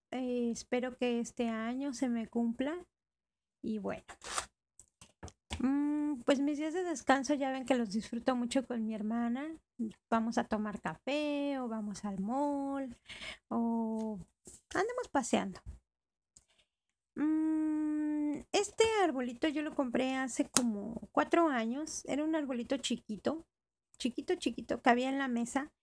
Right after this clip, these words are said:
pero me lo, me lo vendieron todo decorado, decorado. Pero cuando pasaron dos, tres años empezó a pelar, como era plástico, se empezaron a caer las, las hojitas y pues bueno, pero nada más quedó la fotografía y me gustó mucho.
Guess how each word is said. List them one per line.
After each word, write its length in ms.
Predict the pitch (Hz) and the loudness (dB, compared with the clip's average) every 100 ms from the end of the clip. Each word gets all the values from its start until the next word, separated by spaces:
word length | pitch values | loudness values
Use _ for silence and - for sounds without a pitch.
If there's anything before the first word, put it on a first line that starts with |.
| - - - | -20 -14 -2
pero 220 | 302 339 | 2 4
me 100 | 311 | 2
lo, 280 | 262 254 247 | 2 0 0
me 280 | 233 - 240 | 0 2 2
lo 120 | 233 | 2
vendieron 380 | 233 240 277 262 | 0 0 -2 0
todo 200 | 277 285 | 0 0
decorado, 500 | 269 233 208 214 233 | 0 -2 -2 -4 -6
decorado. 520 | 226 - - - 233 _ - _ | -8 -6 -6 -6 -8 _ -20 _
Pero 220 | - 339 339 | 0 2 2
cuando 380 | - 330 294 294 | 4 4 4 2
pasaron 420 | 302 302 330 359 | 2 6 4 4
dos, 180 | 339 339 | 0 -2
tres 260 | 330 330 311 | 0 0 4
años 300 | 277 277 285 | 2 2 0
empezó 440 | 247 233 226 247 | 0 0 0 0
a 180 | 247 254 | 2 -2
pelar, 420 | - 214 214 226 - | -4 -4 -4 -6 -8
como 180 | - 226 | -4 -2
era 160 | 240 247 | -2 0
plástico, 540 | 233 240 - 254 277 | 2 2 0 -4 -4
se 120 | 262 | 2
empezaron 500 | 247 226 202 226 226 | 2 0 -2 -2 -2
a 120 | 254 233 | -6 -6
caer 400 | 208 202 214 220 | -6 -6 -6 -4
las, 540 | 233 226 202 - - _ _ _ _ _ - | -2 -2 -4 -8 -12 _ _ _ _ _ -4
las 160 | 262 | 0
hojitas 480 | 302 240 320 339 339 | 0 2 2 4 4
y 60 | 339 | 2
pues 200 | 339 339 | 0 -2
bueno, 300 | 381 427 370 - | -4 -6 -10 -4
pero 220 | 302 294 | -2 -2
nada 160 | 285 294 | -2 -4
más 140 | 294 | -2
quedó 200 | 277 254 | -2 0
la 120 | 254 | -4
fotografía 760 | 240 226 226 208 208 240 254 302 | -4 -4 -4 -4 -6 -6 -4 -4
y 80 | 285 | -4
me 120 | 226 | -6
gustó 320 | 202 - 226 | -6 -4 -4
mucho. 440 | 202 214 - 349 | -2 -4 -2 -2